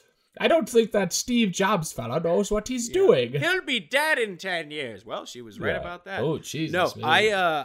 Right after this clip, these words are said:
Speaker 2: I, I, that's absolutely hilarious. I, at least, here's my thing, is at least you guys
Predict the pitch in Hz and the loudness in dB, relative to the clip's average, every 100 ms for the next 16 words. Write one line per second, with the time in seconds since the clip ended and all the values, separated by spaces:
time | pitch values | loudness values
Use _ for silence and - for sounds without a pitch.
0 | - 170 190 - 165 175 165 - _ _ | -6 -6 -6 -6 -10 -8 -10 -14 _ _
1 | _ _ 156 165 - 151 139 151 120 113 | _ _ -4 -4 -6 -12 -12 -12 -14 -14
2 | 110 107 101 - _ _ 143 170 - _ | -16 -16 -18 -20 _ _ -2 -2 -2 _
3 | _ 170 151 170 247 320 - - _ _ | _ -8 -8 -8 -8 -8 -10 -14 _ _
4 | _ _ - 220 202 170 160 135 110 117 | _ _ -10 -10 -8 -8 -8 -10 -16 -18
5 | 120 202 311 - 196 202 190 180 170 170 | -18 -12 -10 -10 -10 -10 -4 -4 -4 -8
6 | - - | -14 -20